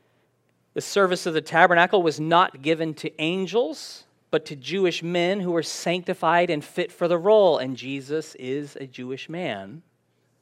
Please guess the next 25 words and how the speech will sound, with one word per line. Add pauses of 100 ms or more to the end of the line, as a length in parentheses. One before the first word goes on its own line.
(120)
who
is
fit, (680)
being
righteous. (880)
He
did
not
have
to
offer
a
sacrifice
for
himself
as
the
priests
di-,
did.
They
would (300)
first
have
to